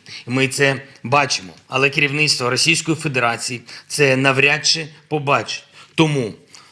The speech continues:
Тому прохання, если вы нас слышите, если вы нас понимаете, если вы понимаете, что вы наступаете на независимую страну,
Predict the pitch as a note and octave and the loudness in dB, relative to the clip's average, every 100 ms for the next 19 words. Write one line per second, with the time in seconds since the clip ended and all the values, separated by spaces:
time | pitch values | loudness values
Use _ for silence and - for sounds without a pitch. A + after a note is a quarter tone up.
0 | - - _ - - _ _ _ - C3 | -20 -20 _ -20 -20 _ _ _ -4 0
1 | C3+ B2+ - C#3 - D3 A2 F2 D2 - | 0 -2 -2 -2 2 2 2 -2 -14 -20
2 | _ _ _ _ _ - A#2 B2 B2 A#2 | _ _ _ _ _ -4 0 0 0 2
3 | A2+ - C3+ C3 C3 B2+ - - - A2+ | 2 2 2 0 -2 -6 -10 -20 -10 -2
4 | C3 B2 A2+ A#2 A2+ - - _ _ - | 0 0 -4 -2 -2 -4 -10 _ _ 0
5 | C#3 B2+ B2 C3+ C3+ B2 - B2 - - | 0 2 2 0 0 -4 -8 -12 -14 -4
6 | C3 C#3 C3 - D#3+ C#3 C#3+ C#3 C3 B2+ | -2 0 -2 0 0 0 0 -2 -2 -4
7 | - B2+ B2+ C3 - - B2+ G#2+ G#2+ A#2+ | -4 -4 -4 -4 -4 -4 -4 -4 -6 -4
8 | A2 - - C3 C3+ C#3 C#3 - A2+ G#2 | -6 -8 -6 -4 -2 -2 -2 -4 -8 -8
9 | - B2+ B2+ B2+ | -6 -4 -4 -6